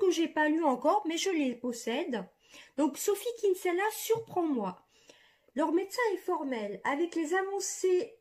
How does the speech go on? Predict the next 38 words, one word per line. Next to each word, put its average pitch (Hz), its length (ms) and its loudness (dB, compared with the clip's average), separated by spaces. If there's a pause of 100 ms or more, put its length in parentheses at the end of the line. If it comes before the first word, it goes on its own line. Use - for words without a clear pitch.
(120)
de 226 140 -2
la 339 180 2
science, 381 420 -2
ils 269 120 0
vivront 285 320 0
jusqu'à 294 420 -2
cent 359 340 -6
ans. 202 220 -6 (460)
Cent 427 360 4
deux 392 240 6
peut-être, 311 680 -2
ce - 140 -2
qui 330 220 2
laisse 370 240 -2
à 294 100 -2
Sylvie 370 480 2
et 302 120 0
Dan 262 260 0 (140)
environ 269 500 -2
soixante-huit 381 680 -2
années 254 400 0
à 220 80 0
partager, 247 800 -4 (300)
le 233 120 0
même 359 220 2
canapé 349 480 0
devant 349 300 0
la 370 140 -2
télé. 254 440 -4 (640)
Après 381 320 0
une 302 180 0
décennie 381 520 0
de 262 100 -2
bonheur 269 460 -2
conjugal 285 840 0
et 220 100 -2
d'adorables 269 680 -2
jumelles, 247 760 -4